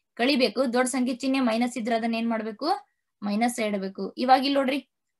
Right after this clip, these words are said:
ಮೈನಸ್ ಮುನ್ನೂರ ಮೂವತ್ತೊಂಬತ್ತು, ಇವೆರಡು ಪ್ಲಸ್ ಅದಾವು, ಕೂಡಿಸ್ತೇವಿ, ಎಷ್ಟಾಗುತ್ತ? ಪ್ಲಸ್ ಎರಡ್ನೂರ ನಲ್ವತ್ತು.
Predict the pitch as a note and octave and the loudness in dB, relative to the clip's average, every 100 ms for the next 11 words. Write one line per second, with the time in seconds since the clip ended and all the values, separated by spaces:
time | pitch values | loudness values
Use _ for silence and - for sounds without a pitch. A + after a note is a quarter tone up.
0 | A3 A3 B3 B3 B3+ C4 B3+ B3+ B3 B3+ | -2 2 2 2 0 2 4 4 4 2
1 | B3+ B3+ B3 B3 B3+ - _ _ _ _ | 2 0 0 -4 -10 -10 _ _ _ _
2 | _ _ _ - B3+ C4+ C#4 D4+ - C#4+ | _ _ _ -4 2 4 6 4 2 0
3 | D4 C4+ D4+ C#4+ _ B3+ C4+ - C#4+ C4+ | 2 2 2 -2 _ -2 -2 -2 -2 0
4 | C4 B3+ C4+ B3+ C#4+ C#4 _ _ _ A#3 | 0 0 -4 -2 -4 -6 _ _ _ -2
5 | A#3 A#3+ A#3 A#3 A3+ A3+ A3 A3 A3 A#3+ | -2 0 0 2 2 0 -2 -4 -4 -12